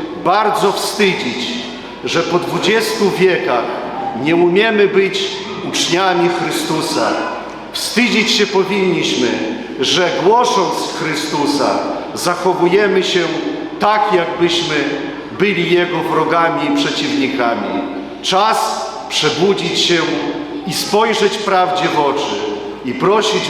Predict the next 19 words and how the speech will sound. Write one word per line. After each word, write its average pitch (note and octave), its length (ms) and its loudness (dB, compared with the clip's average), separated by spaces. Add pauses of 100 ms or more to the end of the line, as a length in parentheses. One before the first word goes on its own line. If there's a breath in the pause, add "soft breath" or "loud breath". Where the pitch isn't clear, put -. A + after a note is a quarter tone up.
Boga D3 440 2 (360)
o C3 40 2
wybaczenie E3 800 2 (400)
dla D#3 200 2
nas C#3+ 260 0
wszystkich, C3 560 -2 (400)
abyśmy C3 440 0
mogli E3 420 0
rzeczywiście E3 760 0 (600)
te E3+ 120 4
ostatnie A3 600 0
dni G3+ 220 0
wykorzystać. E3+ 880 0 (100)
Każdy G3+ 400 0
dzień E3+ 280 2
jest D3 220 -2
na D3+ 80 0
wagę C#3 360 0
złota B2 480 0